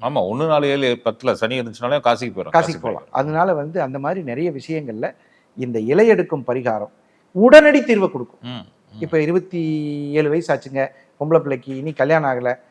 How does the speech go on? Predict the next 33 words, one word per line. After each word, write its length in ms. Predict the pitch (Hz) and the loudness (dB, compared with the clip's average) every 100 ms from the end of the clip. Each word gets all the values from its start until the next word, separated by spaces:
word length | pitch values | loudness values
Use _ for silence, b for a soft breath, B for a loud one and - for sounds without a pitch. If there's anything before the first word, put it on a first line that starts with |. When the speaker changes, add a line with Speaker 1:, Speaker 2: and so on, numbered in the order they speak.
| b b _ | b b _
Speaker 2:
அந்த 180 | - 110 | -12 -10
பொண்ணை 300 | 110 143 151 | -8 -8 -8
கூட்டு 200 | - 120 | -10 -14
போய், 320 | 113 110 120 - | -10 -10 -10 -14
"அப்ப 220 | - 107 95 | -14 -12 -14
இந்த 140 | - | -14
மாதிரி, 400 | 98 - - - _ _ _ _ _ | -18 -16 -18 -20 _ _ _ _ _
அஹ், 280 | - 110 95 | -14 -12 -12
ஒரு 120 | - 107 | -14 -10
சிவனடியார்கள் 600 | 143 156 139 131 110 110 | -4 -4 0 -2 -2 -6
பூஜை 280 | 120 151 | -6 -4
நடக்குது." 280 | 123 107 113 | -4 -6 -10
இப்ப 140 | 117 151 | -6 -6
எல்லாம் 180 | 165 | -4
நிறைய 160 | 139 156 | -2 -2
இடங்கள்ல 300 | 147 160 156 | -2 -4 -4
நடக்குது. 400 | 123 127 123 101 _ b _ | -6 -8 -10 -16 _ b _
அப்ப 220 | - - | -12 -4
இந்த 240 | 190 165 143 | -2 0 0
அம்மையப்பர் 520 | 185 240 233 185 160 | 2 4 4 2 0
பூஜைகள், 300 | 160 160 156 | 0 2 0
சிவ 240 | 160 160 | 0 2
பூஜைகள் 480 | 175 165 156 147 143 | 2 2 -2 -4 -6
எல்லாமே 340 | 123 160 196 | -2 0 0
நடக்குதுங்க. 460 | 202 139 - 117 107 _ | -2 -6 -10 -16 -18 _
சிவ 260 | - 202 | -2 0
பூஜைகள் 340 | 208 202 180 147 | 2 2 0 -4
நடக்கிற 320 | 123 127 117 | -8 -8 -10
இடம். 120 | - _ - | -14 _ -18
இன்னும் 160 | 180 | -16
கும்பாபிஷேகங்கள் 680 | - 220 254 226 202 170 151 | -4 6 6 6 -2 -4 -8
நடக்கும், 320 | 127 113 104 | -8 -10 -8
பார்த்திருப்பீங்க. 460 | 123 - 104 101 | -8 -8 -12 -18